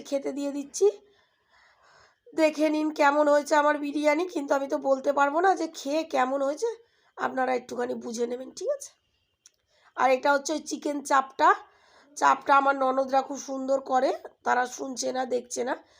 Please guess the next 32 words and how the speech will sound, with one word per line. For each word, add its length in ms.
কিন্তু 320
যেটা 280
সত্যি 420
সেটা 280
বলছি। 320
ওরা 160
বিরিয়ানি, 520
চিকেন 380
চাপ, 260
রেশমি 400
কাবাব, 320
মানে 180
যত 240
আইটেম 380
আছে 240
ওরা 180
খুব 220
ভালো 240
করতে 340
পারে, 200
আমি 240
অতটা 320
পারি 320
না। 100
তো 80
এখানে 320
স্যালাড 380
করে 220
নিয়েছি, 320
শসা, 420
পেঁয়াজ 360
আর 120